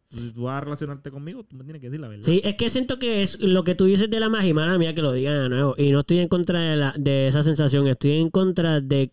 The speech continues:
Speaker 2: que eso es como un roma-, es como romantizar un embuste.
Speaker 1: Ujú.
Speaker 2: Como que si es verdad lo que tú dices, tú lo experimentaste, tú tuviste esa sensación y esa
Speaker 1: Claro.
Speaker 2: emoción, y eso es lindo. No es que sea feo,
Speaker 1: Ujú.
Speaker 2: pero hay otras maneras de hacer que las personas sientan esas emociones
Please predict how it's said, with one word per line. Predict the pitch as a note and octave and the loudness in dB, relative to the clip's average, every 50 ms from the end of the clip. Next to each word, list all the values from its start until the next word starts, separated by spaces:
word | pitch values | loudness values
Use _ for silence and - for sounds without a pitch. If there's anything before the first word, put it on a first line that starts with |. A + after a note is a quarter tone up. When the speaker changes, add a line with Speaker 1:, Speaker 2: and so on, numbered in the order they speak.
| _ | _
Speaker 2:
que | - D3+ C#3 C#3 C#3 C#3 | -2 0 2 2 2 2
eso | C3+ - E3+ | 2 0 0
es | - | 2
como | F#3 E3+ D#3+ D#3 | 2 4 4 4
un | D3 | 4
roma-, | C#3 D#3+ D#3+ E3 E3 E3+ - | 2 2 2 2 0 0 0
es | E3 D#3 - _ | -2 -4 -2 _
como | - F#3 F#3 F3+ | 0 0 2 2
romantizar | E3 D#3+ D#3+ D3+ D3+ D3 C#3+ - - D3 B2+ A2+ C3 C#3 C#3 | 2 2 2 2 2 0 0 0 0 0 0 2 2 2 2
un | D3+ D#3+ | 2 2
embuste. | D3+ C3+ A#2 A#2+ A#2 - - A2+ G#2 A2 - _ _ _ - | 2 2 0 0 -2 -2 -8 -12 -12 -12 -16 _ _ _ -14
Speaker 1:
Ujú. | B2 B2 A#2+ B2 B2 A#2+ - _ _ _ | -14 -12 -12 -12 -14 -14 -18 _ _ _
Speaker 2:
Como | _ - E3+ F#3 F3 | _ 2 2 2 2
que | E3 F3 D#3+ C#3+ C#3 | 2 0 0 -2 0
si | - F3+ | 2 2
es | G3 | 2
verdad | G3 A3 A#3 A#3 | 2 0 -2 -2
lo | A3+ | -2
que | A3+ A3 | 0 2
tú | A3+ | 2
dices, | G#3 G#3 G#3 G3+ | 2 4 2 2
tú | - F3+ | 2 2
lo | F#3 | 2
experimentaste, | F#3 - G#3+ A3 A3 G#3 G3 G#3+ G3+ G3 | 2 2 0 2 0 0 -2 0 0 0
tú | E3+ D#3 | 0 2
tuviste | D3+ F3 F3 F3+ F3 F#3+ | 2 4 4 4 4 2
esa | F3 - F3+ E3+ | 0 0 0 0
sensación | F3+ F#3 E3 F3 D#3+ - F3+ F3 D#3 | 2 2 2 2 2 2 4 4 2
y | |
esa | D3 - F3 | 2 2 2
Speaker 1:
Claro. | E3+ E3+ E3+ | 2 4 2
Speaker 2:
emoción, | D#3+ D3 A2 D#3+ D3+ C#3+ | 2 4 4 2 4 4
y | D3 | 4
eso | D3 G3+ | 4 4
es | F#3+ D3+ | 4 2
lindo. | C3+ D3+ F#3 G3+ D3+ A2+ G#2 G2+ - _ _ _ - | 2 2 2 2 0 0 -4 -6 -10 _ _ _ -2
No | D3+ E3 | -2 -2
es | D#3+ | 0
que | - G#3 | 0 -2
sea | - A3 G3 D#3 B2 | -2 -2 -2 -2 -4
feo, | A2+ C#3 D#3+ G3+ A3+ G3+ C#3 | -2 -2 0 0 2 0 0
Speaker 1:
Ujú. | A#2 - _ _ - C3 C3 B2+ A#2+ A#2+ A2+ A2+ G#2+ | 0 -4 _ _ -18 -16 -14 -14 -12 -14 -14 -14 -2
Speaker 2:
pero | - E3 D#3+ E3 D3 - _ _ _ _ _ _ | 0 2 2 2 0 -2 _ _ _ _ _ _
hay | C#3 C#3+ D3+ | 0 2 2
otras | F3 F#3 A3+ A3 | 2 2 2 0
maneras | A3 G#3+ G#3 G#3 G#3 G#3 G3+ F#3+ | 0 0 0 -2 -2 -2 -2 0
de | F#3+ | -2
hacer | F3+ - F#3 E3+ - | 0 0 -2 -2 0
que | - F#3+ | -2 -2
las | F#3 | -2
personas | - - E3+ - - D#3 D#3+ D#3+ | 0 -2 0 0 2 0 2 2
sientan | - F3+ F3 - F3+ F3+ | 0 0 0 2 0 2
esas | E3+ E3 F3 E3+ | 2 0 0 0
emociones | E3+ E3+ E3 D#3+ D3 - E3+ F3+ F#3 F3 D#3+ C#3+ C3 B2+ B2 | 0 2 2 2 2 2 4 4 4 4 4 2 2 0 -2